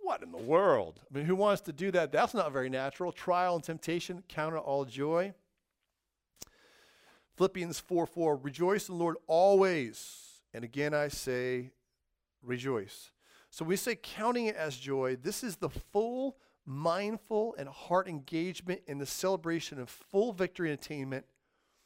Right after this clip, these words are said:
with no half-heartedness at all. Okay, I have an analogy.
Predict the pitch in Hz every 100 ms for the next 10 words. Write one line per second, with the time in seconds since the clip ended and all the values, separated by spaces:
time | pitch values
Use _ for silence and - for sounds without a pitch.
0 | _ _ - _ _ 120 143 170 160 156
1 | - 147 135 127 117 120 85 - _ _
2 | _ - - - _ _ _ - 143 185
3 | 175 160 139 110 95